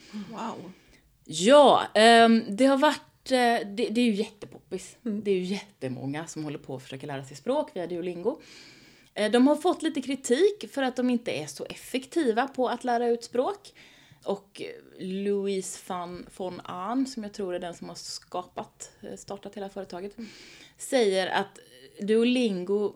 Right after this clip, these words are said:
Speaker 2: försöker få, ehm, användarna till en nivå mellan avancerad nybörjare och kanske lite högre. Någonstans dit kommer man kanske
Speaker 1: Mm.
Speaker 2: med Duolingo och inget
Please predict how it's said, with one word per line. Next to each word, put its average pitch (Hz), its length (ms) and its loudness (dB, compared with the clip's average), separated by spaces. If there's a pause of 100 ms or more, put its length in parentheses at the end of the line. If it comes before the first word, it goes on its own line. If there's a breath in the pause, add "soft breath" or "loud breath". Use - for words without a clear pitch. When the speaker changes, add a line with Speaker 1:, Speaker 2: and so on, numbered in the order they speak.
(120)
Speaker 2:
försöker 226 460 0
få, 196 400 -2 (180)
ehm, 170 460 -14
användarna 165 540 -8
till 165 220 -10
en 160 100 -8
nivå 170 400 -4
mellan 165 540 -6 (440 loud breath)
avancerad 170 760 -6
nybörjare 151 920 -10
och 160 160 -14
kanske 156 460 -16 (500)
lite 170 380 -8
högre. 143 540 -8
Någonstans 175 340 -8
dit 196 380 -2
kommer 139 300 -6
man 139 200 -8
kanske 180 200 -8
Speaker 1:
Mm. 160 120 -6
Speaker 2:
med 143 100 -10
Duolingo 139 520 -8
och 135 260 -10
inget 139 260 -12